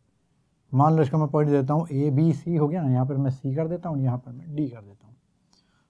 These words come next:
तो मुझे बताइए कि ये डिस्टेंस कितना है? तो आप देखेंगे, ये है आपका x माइनस एक्स वन, x माइनस एक्स वन,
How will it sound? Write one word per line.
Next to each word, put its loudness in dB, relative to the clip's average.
तो 4
मुझे 6
बताइए 6
कि 6
ये 8
डिस्टेंस 6
कितना 0
है? 0
तो 4
आप 4
देखेंगे, 6
ये 10
है 8
आपका 4
x 2
माइनस 4
एक्स 0
वन, -6
x -2
माइनस -4
एक्स -10
वन, -14